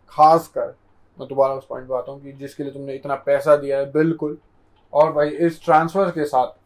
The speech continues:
Xiaomeni रियल मैड्रिड का शायद से फोर्थ या फिफ्थ हाईएस्ट, अ, क्या बोलते हैं ट्रांसफर हो गया है, biggest transfer in terms of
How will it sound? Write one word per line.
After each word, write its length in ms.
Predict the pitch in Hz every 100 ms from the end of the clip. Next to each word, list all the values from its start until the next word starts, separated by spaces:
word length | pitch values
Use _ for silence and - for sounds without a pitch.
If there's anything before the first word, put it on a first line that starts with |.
| _ _ _ _
Xiaomeni 760 | - - 160 165 165 151 151 156 151
रियल 260 | 151 160 165
मैड्रिड 260 | 165 151 151
का 60 |
शायद 220 | 156 147 147
से 120 | 151 -
फोर्थ 300 | 160 165 165
या 60 | 170
फिफ्थ 300 | 165 170 165 -
हाईएस्ट, 360 | 135 143 151 - _ _ _ _ _ -
अ, 120 | 143
क्या 120 | 139
बोलते 160 | 135 139
हैं 180 | 135 131
ट्रांसफर 480 | 151 151 151 165
हो 140 | 160 147
गया 180 | 151 165
है, 80 | 147 139 131
biggest 360 | 147 156 156
transfer 360 | 156 143 - 156 151 147
in 120 | 139
terms 240 | 143 143
of 80 | 147